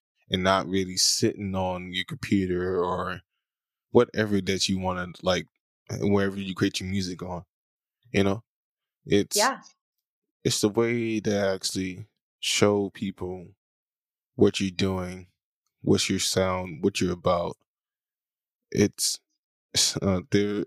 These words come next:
Speaker 1: I feel like they're the new way to actually putting your music out there. And once again, we're not saying that you had to go out and sign up to all these, uh, distributors like, uh, like DistroKid,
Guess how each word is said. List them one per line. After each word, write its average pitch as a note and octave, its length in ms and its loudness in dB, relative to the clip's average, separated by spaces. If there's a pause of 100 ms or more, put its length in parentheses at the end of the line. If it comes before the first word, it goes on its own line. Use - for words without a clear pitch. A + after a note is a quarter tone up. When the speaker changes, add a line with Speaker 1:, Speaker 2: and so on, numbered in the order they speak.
Speaker 1:
I - 40 -2
feel - 200 0
like F#2 200 0
they're G2 220 0
the G2 140 -6
new F#2+ 180 -2
way F#2 300 -2
to E2 160 0
actually - 460 -6
putting - 340 -2
your F2+ 240 -2
music F2 480 -4
out D#2 220 -4
there. F#2+ 220 -6 (440)
And F#2 420 0
once F#2+ 180 0
again, G2+ 300 -2
we're G2+ 100 -4
not G2+ 240 0
saying G2+ 480 -2
that G2 240 0
you G2 180 0
had F2+ 200 -2
to F#2 60 -16
go F#2 300 2
out F2+ 260 -2 (440)
and F#2 120 0
sign G#2 420 2
up F#2 180 -4
to - 140 0
all F#2 200 0
these, F#2 380 -4
uh, F#2+ 160 -2
distributors F3+ 960 -2 (840)
like, E2 340 0
uh, E2+ 340 0 (720)
like F#2 240 2 (280)
DistroKid, F#2 800 0